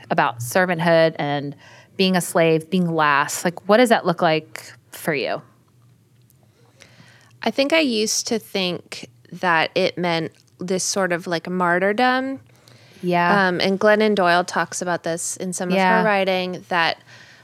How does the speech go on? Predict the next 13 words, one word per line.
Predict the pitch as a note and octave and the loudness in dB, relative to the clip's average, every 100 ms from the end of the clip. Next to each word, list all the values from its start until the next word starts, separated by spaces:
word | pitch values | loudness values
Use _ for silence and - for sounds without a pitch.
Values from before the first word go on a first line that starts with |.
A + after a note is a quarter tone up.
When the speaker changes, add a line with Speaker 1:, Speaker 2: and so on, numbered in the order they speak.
| _ | _
Speaker 2:
we, | F3 G3 G#3 F#3+ - - | -4 -2 0 0 -2 -4
the | F3+ | -4
generation | G3+ G#3 A3 G#3 - G#3 | 2 2 4 2 0 -4
before | F#3+ F3+ E3+ | -2 0 2
us | F3 - | 0 -2
was | F3 | -6
taught | - F3+ | -4 -2
that | F3 | -2
moms | E3+ F3 F3+ F3+ | 0 0 0 -2
are | |
mar-, | E3 D#3 D3+ - - | -2 0 -2 -2 -2
are | F3+ | 0
martyrs. | E3+ D#3+ D#3 D#3 A2+ F3 - | 2 2 0 0 -2 -2 -4